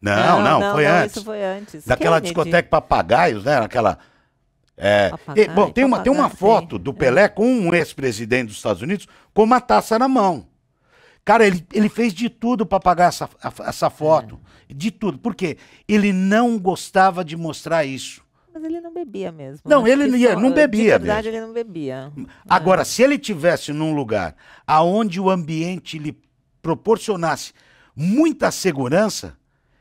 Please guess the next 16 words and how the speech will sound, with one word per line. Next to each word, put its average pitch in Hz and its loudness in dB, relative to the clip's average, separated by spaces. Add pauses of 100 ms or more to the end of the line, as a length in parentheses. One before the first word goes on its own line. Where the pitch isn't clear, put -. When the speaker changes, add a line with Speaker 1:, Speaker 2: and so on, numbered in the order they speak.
(200)
Speaker 1:
ele 101 -4
falava, 98 2
"Olha, 95 2
é 123 -6
o 143 -6
seguinte, 104 -8 (160)
<laughs> - -16
o 117 -2
médico 143 -2
me 123 -2
ensinou 117 -4
que 131 -8
uma 170 -4
dose 120 -2
de 98 -2
uísque 113 -4